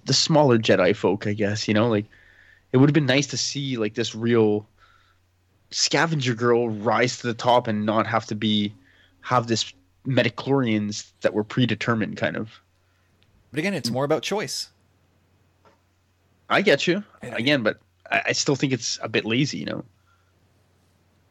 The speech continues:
Speaker 2: Fair, sure. I, I, that's, yeah, that's, that's, that is, uh, that's out there for sure as, as, as one of the common complaints that, well, uh,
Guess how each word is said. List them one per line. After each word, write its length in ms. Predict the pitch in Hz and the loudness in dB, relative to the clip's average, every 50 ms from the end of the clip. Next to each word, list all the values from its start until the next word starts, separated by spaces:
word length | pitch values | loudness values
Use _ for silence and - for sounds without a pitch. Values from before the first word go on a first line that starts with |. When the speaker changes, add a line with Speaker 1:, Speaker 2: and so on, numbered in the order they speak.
| _ _ _ _ | _ _ _ _
Speaker 2:
Fair, 400 | - - 131 120 127 180 226 233 _ _ | -6 -2 0 0 0 0 -4 -8 _ _
sure. 300 | - - - 143 175 208 - _ _ _ - | -14 -8 -6 -6 -6 -6 -8 _ _ _ -6
I, 140 | - - 120 | -4 -4 -2
I, 200 | - 131 135 135 131 - _ _ - 151 - | 0 -2 -2 -4 -6 -12 _ _ -20 -18 -14
that's, 260 | - - - - - | -12 -12 -12 -10 -8
yeah, 140 | 202 226 247 247 _ - | -8 -8 -8 -8 _ -16
that's, 300 | 127 127 - - - - | -16 -14 -12 -14 -14 -12
that's, 280 | - 123 139 139 - | -10 -10 -10 -12 -14
that 180 | _ - 123 139 | _ -10 -8 -6
is, 300 | 151 151 147 139 - - | -6 -6 -8 -8 -8 -6
uh, 280 | 151 151 151 151 147 147 - _ _ _ _ _ _ _ | -6 -4 -4 -6 -8 -10 -14 _ _ _ _ _ _ _
that's 160 | - 139 - | -12 -6 -4
out 160 | 156 170 175 - | -2 -2 -2 -2
there 120 | 120 110 | -4 -4
for 120 | - - | -4 -6
sure 200 | 113 - 170 135 | -8 -4 -4 -4
as, 120 | 104 104 - | -4 -6 -8
as, 300 | - 110 120 110 117 117 | -10 -10 -10 -10 -12 -14
as 180 | 120 113 110 | -14 -14 -12
one 100 | 117 123 | -12 -10
of 60 | 123 120 | -10 -10
the 60 | 120 | -10
common 280 | - - 127 120 127 120 | -10 -10 -10 -10 -10 -12
complaints 420 | - 120 110 - 156 127 113 - - | -16 -14 -10 -8 -8 -8 -8 -8 -6
that, 200 | 113 107 - _ _ _ _ _ | -6 -6 -8 _ _ _ _ _
well, 280 | - 107 127 151 165 165 | -8 -6 -4 -2 -2 -4
uh, 260 | 170 175 170 170 170 | -4 -6 -6 -8 -10